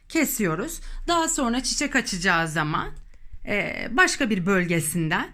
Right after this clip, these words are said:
yine bu çiçek sapını uzatmak suretiyle çiçek açmaya devam edecek.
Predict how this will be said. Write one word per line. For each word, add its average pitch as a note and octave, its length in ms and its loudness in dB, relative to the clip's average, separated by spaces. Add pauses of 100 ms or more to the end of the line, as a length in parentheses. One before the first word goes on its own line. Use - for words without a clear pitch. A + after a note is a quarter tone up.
yine A#3 260 0
bu A#3+ 240 0
çiçek - 300 0
sapını G#3+ 380 0
uzatmak A#3 500 2
suretiyle E3 720 -2 (300)
çiçek - 320 2
açmaya F#3 500 2 (380)
devam A#3+ 440 6
edecek. D3+ 600 -4